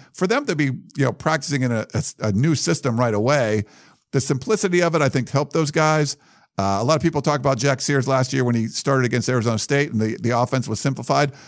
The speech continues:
Well, I think now the offense is simplified for everybody. So it'll be a more equal playing field for all of these quarterbacks. And so, I, you know, I know there's a lot of U S C fans that are, like, doom and gloom and stuff, but I was impressed with the changes I saw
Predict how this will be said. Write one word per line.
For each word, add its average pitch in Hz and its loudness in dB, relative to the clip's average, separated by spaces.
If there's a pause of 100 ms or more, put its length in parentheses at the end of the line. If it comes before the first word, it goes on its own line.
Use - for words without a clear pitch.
(120)
Well, 151 0
I - 2
think 370 -4
now 220 2
the 180 2
offense 170 0
is 131 -2
simplified 139 0
for 110 -2
everybody. 101 0
So 131 -2
it'll 143 2
be 175 0
a 165 2
more 147 2
equal 151 -2
playing 135 0
field 131 0
for 110 -4
all 156 0
of 127 -2
these 107 -2
quarterbacks. 95 -2 (440)
And 127 2
so, 160 2
I, 185 0
you 160 0
know, 147 2 (400)
I 135 2
know 180 4
there's 170 2
a 147 0
lot 151 4
of 151 2
U 151 2
S 135 0
C 143 0
fans 139 0
that 113 -2
are, 110 0
like, 98 -4
doom 143 2
and 135 -2
gloom 139 0
and 127 0
stuff, 135 0
but 139 -2
I 135 0
was 143 0
impressed - -2 (120)
with 123 -2
the 120 -2
changes 143 0
I 131 4
saw 113 2